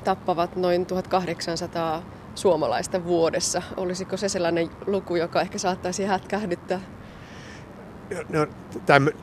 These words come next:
Speaker 2: suunnilleen tämä on meidän arvio, että sitä, sitä luokkaa se varmasti on.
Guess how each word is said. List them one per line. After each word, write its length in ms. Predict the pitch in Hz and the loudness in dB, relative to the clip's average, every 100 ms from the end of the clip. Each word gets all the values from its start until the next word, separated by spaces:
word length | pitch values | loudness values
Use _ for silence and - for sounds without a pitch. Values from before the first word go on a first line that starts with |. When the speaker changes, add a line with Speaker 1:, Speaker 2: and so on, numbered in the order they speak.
| 185 | -4
Speaker 2:
suunnilleen 580 | - 143 147 165 151 | 6 8 10 10 10
tämä 200 | 147 147 | 10 10
on 60 | 139 | 10
meidän 240 | 147 135 | 10 10
arvio, 300 | 131 123 120 | 10 10 8
että 180 | 120 - | 6 2
sitä, 260 | - 135 127 | 0 2 2
sitä 200 | - 143 | 8 12
luokkaa 420 | 143 131 - 120 | 12 12 10 6
se 120 | 120 | 6
varmasti 400 | 120 123 120 151 | 6 6 4 10
on. 220 | 139 135 | 12 10